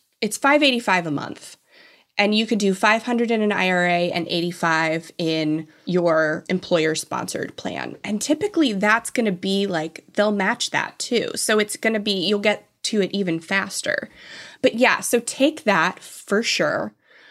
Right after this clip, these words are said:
Uh, but there are other employee benefits that can help you as well, such as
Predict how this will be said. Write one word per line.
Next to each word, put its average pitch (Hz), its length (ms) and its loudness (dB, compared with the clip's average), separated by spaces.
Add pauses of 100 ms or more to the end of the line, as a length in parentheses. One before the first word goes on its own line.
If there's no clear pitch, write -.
(180)
Uh, 226 100 -6
but 269 140 0
there 311 160 6
are 269 140 4
other 285 260 2
employee 302 360 6
benefits 233 420 0
that 214 140 -2
can 208 120 -4
help 202 300 -4
you 196 240 0
as 175 200 -6
well, 185 480 0 (380)
such 196 320 -2
as 180 400 2